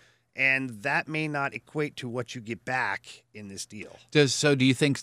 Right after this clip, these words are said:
Speaker 2: the medical records and diving deep and, and talking to this person and that, do you think that has ar-, that process has already started?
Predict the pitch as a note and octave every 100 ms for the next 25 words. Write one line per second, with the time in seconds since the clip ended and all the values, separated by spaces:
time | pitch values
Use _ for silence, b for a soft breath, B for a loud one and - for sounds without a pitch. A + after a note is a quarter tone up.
0 | - G#2+ G#2 G#2 G#2 G2 G2 - G2 F#2
1 | F#2 F2+ G2 F#2+ G2 F#2 G2+ F#2+ G2+ F#2
2 | F#2 F2+ G2+ G2 F#2+ F#2 G2 - G2+ G2
3 | G2 F#2+ F#2+ F#2+ F#2+ B B B A2+ B2
4 | B2 F#2 G#2+ A#2 G2+ G#2+ A2+ G#2+ - -
5 | b b A2 G#2+ A#2+ A2+ - A#2+ G#2+ A2+
6 | G2+ - - G#2 B2